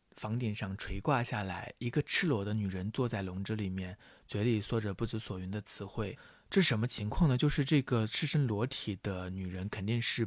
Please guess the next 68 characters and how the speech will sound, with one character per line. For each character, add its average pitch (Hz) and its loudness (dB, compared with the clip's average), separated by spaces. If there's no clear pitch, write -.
被 110 2
人 95 -4
囚 98 -4
禁 127 0
在 104 -2
这 101 -4
个 98 -6
仓 104 -4
库 107 -2
当 95 -4
中 98 -2
的， 95 -4
然 113 2
后 123 2
我 104 2
去 - 0
报 139 6
了 110 4
警， - -8
这 - -4
个 117 0
女 104 0
人 95 -2
被 110 0
解 98 -6
救 120 2
了， 95 -6
但 165 6
是 - 2
没 123 6
有 139 8
人 110 4
为 120 6
这 113 2
个 98 0
事 - 2
情 101 -6
负 - -4
责。 98 -4
后 135 2
来 107 2
我 101 -2
就 117 -2
跑 - -6
到 110 -4
村 127 -4
里 107 0
去 - -4
问 117 0
村 123 -4
里 101 -4
的 98 -10
神 98 -6
父， 113 -4
为 175 8
什 117 4
么 101 -4
他 120 -4
会 131 2
默 135 2
许 107 -2
这 120 -2
样 107 0
的 101 -2
情 - -6
况 113 -2
出 - 0
现， 113 -2